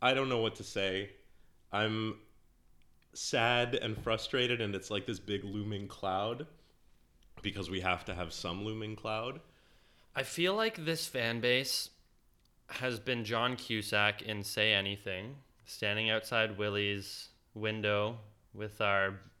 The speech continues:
Speaker 2: boombox.
Speaker 1: Mm-hmm. I did not know that was the name of that movie.
Speaker 2: Ghetto
Speaker 1: I just know
Speaker 2: Blaster.
Speaker 1: that scene.
Speaker 2: Yeah.
Speaker 1: I've never even
Speaker 2: Just
Speaker 1: seen that scene.
Speaker 2: hoping that he comes out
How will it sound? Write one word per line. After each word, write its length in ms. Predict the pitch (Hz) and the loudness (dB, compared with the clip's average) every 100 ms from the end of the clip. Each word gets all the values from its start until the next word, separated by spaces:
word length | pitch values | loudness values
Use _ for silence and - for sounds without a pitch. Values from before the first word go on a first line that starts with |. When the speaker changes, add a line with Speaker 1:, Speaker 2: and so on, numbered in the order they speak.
| - | -4
Speaker 2:
boombox. 560 | 110 117 113 113 120 139 - - - | -2 -2 0 0 -2 -6 -16 -20 -16
Speaker 1:
Mm-hmm. 200 | 92 95 82 - - | -12 -10 -10 -12 -6
I 100 | 104 | -4
did 200 | 107 101 | -4 -4
not 220 | 92 - | -4 -4
know 120 | 92 | -6
that 160 | 85 - | -6 -6
was 120 | 90 | -8
the 80 | 87 | -8
name 180 | 82 80 | -8 -8
of 60 | |
that 160 | 80 80 | -10 -10
movie. 200 | 80 78 | -10 -6
Speaker 2:
Ghetto 220 | 101 107 | -2 -2
Speaker 1:
I 220 | 92 110 107 | 0 0 0
just 180 | 87 | 0
know 140 | 113 87 | -2 -2
Speaker 2:
Blaster. 0 | |
Speaker 1:
that 200 | 85 80 | -4 -6
scene. 260 | - 85 | -8 -6
Speaker 2:
Yeah. 200 | 85 95 82 - - | -4 -6 -8 -14 -10
Speaker 1:
I've 100 | 92 | -2
never 220 | 113 117 | 0 2
even 140 | 127 135 | 2 2
Speaker 2:
Just 140 | - | 0
Speaker 1:
seen 180 | 107 117 | -4 -6
that 180 | 82 73 | -8 -10
scene. 140 | - | -10
Speaker 2:
hoping 600 | - 160 165 151 123 117 | 2 2 8 6 6 2
that 140 | 110 113 | 2 2
he 120 | 117 | 2
comes 380 | - 117 113 107 | 0 -2 -2 2
out 260 | 98 92 | 4 4